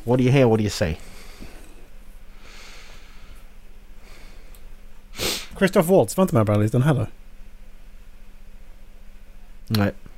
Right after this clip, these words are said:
Speaker 1: Ska vi, ska vi för s-, jämställdhetens skull, eh, ta, eh, kvinnliga också? Eh, jag hittade,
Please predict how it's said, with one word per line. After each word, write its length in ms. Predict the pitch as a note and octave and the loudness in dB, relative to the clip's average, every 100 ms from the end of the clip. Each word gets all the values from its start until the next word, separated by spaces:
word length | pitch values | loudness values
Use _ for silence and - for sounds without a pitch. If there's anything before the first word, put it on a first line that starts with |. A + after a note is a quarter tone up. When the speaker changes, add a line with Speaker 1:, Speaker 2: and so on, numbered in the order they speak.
| - - - - - - - - - - - - - - - - - - - - - - | -14 -14 -14 -14 -14 -14 -14 -14 -14 -12 -12 -12 -12 -12 -12 -6 8 10 10 6 2 0
Speaker 1:
Ska 260 | - C3 | 2 6
vi, 220 | C3 C#3 - | 8 6 4
ska 240 | - C#3+ | 6 8
vi 100 | D3 | 8
för 320 | - C#3+ C#3 | 6 6 8
s-, 180 | C3+ - C#3 | 6 4 4
jämställdhetens 920 | B2+ - C3 D3 - B2 B2 C#3 - | 2 4 8 8 8 6 8 6 4
skull, 440 | - G#2 G2 G#2+ - - - - - - - - - - - - | 8 8 8 2 -2 -12 -12 -12 -12 -12 -10 -10 -10 -10 -10 -4
eh, 460 | F#2+ G2 F#2+ F#2 F2+ - - - - - - - - - - - - - - - - - - - - - - - - - | 0 2 2 2 0 -2 -10 -12 -12 -10 -10 -10 -10 -12 -12 -14 -14 -12 -12 -12 -12 -10 -10 -8 -8 -8 -8 -6 -6 -4
ta, 460 | - G2+ G2 G2 F#2+ | 4 6 8 8 6
eh, 200 | F#2+ F#2 - - - | 6 4 0 -10 -6
kvinnliga 460 | - A2 F#2+ G2 | 2 4 6 4
också? 240 | B2 - D2+ - - - - - - - - - - - - - - - - - - - - - | 4 2 -2 -4 -8 -8 -6 -6 -6 -8 -10 -12 -12 -12 -12 -14 -16 -16 -16 -16 -18 -20 -14 2
Eh, 220 | B2 B2 | 6 8
jag 120 | - | 8
hittade, 300 | D#3 - D3+ | 6 6 2